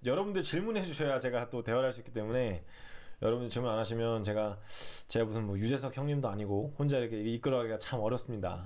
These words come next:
네. 어쨌든 용해-, 용해님, 어, 네, 용기 가지셔서 뭐, 천천히 좀 스테이블 되시면 에이전시 천천히 연락해서, 아니면 기존 에이전시한테, "아, 기-, 이제 기-, 기존 에이전시 나 문제 없다, 지금 가도 된다, 위-,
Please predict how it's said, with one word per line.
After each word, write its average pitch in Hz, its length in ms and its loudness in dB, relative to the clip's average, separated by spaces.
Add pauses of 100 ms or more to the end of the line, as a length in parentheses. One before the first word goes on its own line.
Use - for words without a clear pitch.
(140)
네. 92 320 -4 (1120)
어쨌든 151 380 2
용해-, 160 320 2
용해님, 143 760 0
어, 120 540 2 (100)
네, 123 140 0
용기 151 240 0
가지셔서 135 720 -2
뭐, 135 220 0
천천히 202 480 -2
좀 156 180 0
스테이블 190 420 0
되시면 139 560 -2 (560)
에이전시 196 320 0
천천히 208 280 2
연락해서, 175 720 0 (460)
아니면 180 280 0
기존 190 240 2
에이전시한테, 165 880 0 (420)
"아, 226 120 0
기-, 202 160 -2
이제 220 120 -2
기-, 220 320 0
기존 233 220 0
에이전시 208 320 2
나 185 100 2
문제 220 260 0
없다, 208 380 0
지금 196 120 -6
가도 190 220 -2
된다, 185 440 0
위-, 151 160 -2